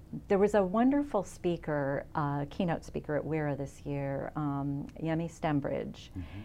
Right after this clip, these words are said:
Speaker 1: and he had, um, video examples of three different teachers. One was a first grade teacher, and her big idea that she was trying to get across to her first graders was being reading advocates.
Speaker 2: Mm.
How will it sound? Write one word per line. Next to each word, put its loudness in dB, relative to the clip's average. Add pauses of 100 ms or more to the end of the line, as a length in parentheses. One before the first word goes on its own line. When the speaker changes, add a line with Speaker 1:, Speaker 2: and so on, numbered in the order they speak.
(100)
Speaker 1:
and 4
he 4
had, 4 (140)
um, 2 (760)
video 12
examples 4
of 2
three 2
different 0
teachers. -6
One 2
was 2
a 4
first 0
grade -2
teacher, -6
and 0
her 4 (120)
big 6
idea 2
that -6
she -2
was -2
trying -2
to -2
get -2
across -4
to -8
her -4
first -8
graders -8
was -2 (380)
being 4
reading 2
advocates. -6
Speaker 2:
Mm. -2